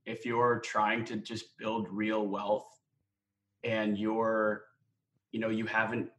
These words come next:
been in real estate and you don't know where to start like I did, like, I,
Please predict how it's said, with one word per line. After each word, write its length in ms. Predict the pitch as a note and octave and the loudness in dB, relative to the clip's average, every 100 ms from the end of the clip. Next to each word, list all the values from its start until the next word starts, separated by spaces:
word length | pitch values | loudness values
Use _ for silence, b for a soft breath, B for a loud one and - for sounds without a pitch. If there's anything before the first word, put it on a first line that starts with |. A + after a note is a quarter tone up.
| _ - | _ -2
been 140 | A2+ | 0
in 120 | G#2+ | 2
real 180 | G#2+ - | 0 -2
estate 380 | - A#2 A2 G2+ | -2 -2 -2 -2
and 100 | G#2+ | -2
you 80 | G#2+ | -2
don't 160 | A2+ G2+ | -2 0
know 100 | A2 | 2
where 160 | A2+ | 0
to 60 | G#2+ | 0
start 360 | - G2+ G#2+ - | -4 0 0 0
like 140 | G#2 F#2+ | -4 -4
I 120 | F2+ | -4
did, 260 | G2+ A2 A2 | -2 -2 -2
like, 200 | G#2 G#2 - _ | -2 -4 -12 _
I, 140 | G#2+ | -6